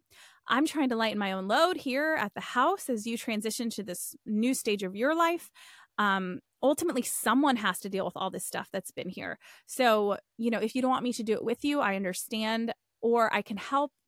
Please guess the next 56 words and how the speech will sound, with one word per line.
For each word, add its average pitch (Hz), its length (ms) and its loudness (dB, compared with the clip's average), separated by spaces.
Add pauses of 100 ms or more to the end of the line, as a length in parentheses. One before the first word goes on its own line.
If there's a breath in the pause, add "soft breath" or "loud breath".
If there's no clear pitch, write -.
but, 240 120 -2
like, 262 160 0
just 381 200 -4
tell 311 240 2
them, 240 180 -2
you 202 60 -6
know, 220 80 -2
"I 233 80 2
want 254 200 0
this - 180 -4
for 202 120 -4
you 277 340 2
and 247 160 2
I 247 60 2
want 220 180 0
this - 200 -8
for - 160 -6
me," 320 300 0 (460 loud breath)
and, 214 360 0 (920)
um, 233 260 4
use 269 200 0
it 349 80 2
as 320 100 2
an 285 80 2
opportunity 254 640 0
to 240 120 -6
connect. - 580 -4
You 233 60 0
know, 214 120 0
you 247 200 -2
could 311 300 -6 (420 soft breath)
ask 233 320 2
them 220 500 -2
instead 247 220 -6
of 226 60 -4
being 226 180 0
like, 196 220 -2
"When 202 120 -2
you 339 120 4
get 392 120 2
home, 339 240 4
you 330 200 0
have 277 200 2
to 277 100 -2
come 262 200 -4
clean 254 240 0
this 240 160 -2
out," 180 200 0
right? 226 220 0
Like, 220 180 -2
that 220 200 -4
sounds 208 320 -6
miserable, 196 360 -4
but 160 140 -6
say, 233 160 -6
Hey, 392 320 0